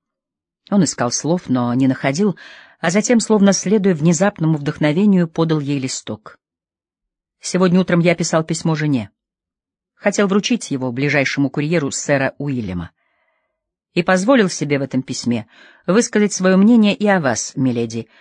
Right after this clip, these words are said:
ещё до того, как вы рассказали мне всё своё прошлое. Не соблаговолите ли прочесть?»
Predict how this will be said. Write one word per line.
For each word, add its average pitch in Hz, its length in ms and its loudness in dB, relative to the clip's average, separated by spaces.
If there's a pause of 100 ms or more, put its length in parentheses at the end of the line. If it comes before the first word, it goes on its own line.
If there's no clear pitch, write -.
(160)
ещё 190 360 0
до 175 240 0
того, 175 300 2
как - 240 -4
вы 135 100 -4
рассказали 127 540 -4
мне 127 220 0
всё - 200 -6
своё 117 260 -6
прошлое. 117 540 -10 (1080)
Не 175 360 2
соблаговолите 170 880 -2
ли 247 40 -4
прочесть?» - 640 -10